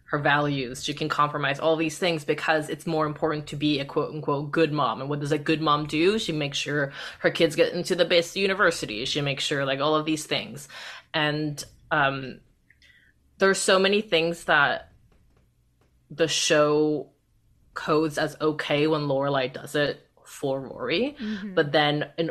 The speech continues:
Speaker 1: with other women codes it as negative, like Sherry wanting to have a career, or Sherry not being ha-, satisfied, like, just being a mom, or, um, Anna, like,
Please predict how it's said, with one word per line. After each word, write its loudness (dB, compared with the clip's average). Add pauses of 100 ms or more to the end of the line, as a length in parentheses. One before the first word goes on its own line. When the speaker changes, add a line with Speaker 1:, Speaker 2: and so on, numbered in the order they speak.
Speaker 1:
with 2
other 0
women -4 (260)
codes -4
it -6
as -12
negative, -10
like -10 (340)
Sherry 2
wanting -6
to -4
have 2
a -2
career, 0
or -6
Sherry 2
not 0
being 0
ha-, 0
satisfied, 2
like, -2
just -4
being 0
a 2
mom, 6
or, -2 (520)
um, 0 (640)
Anna, 4
like, 0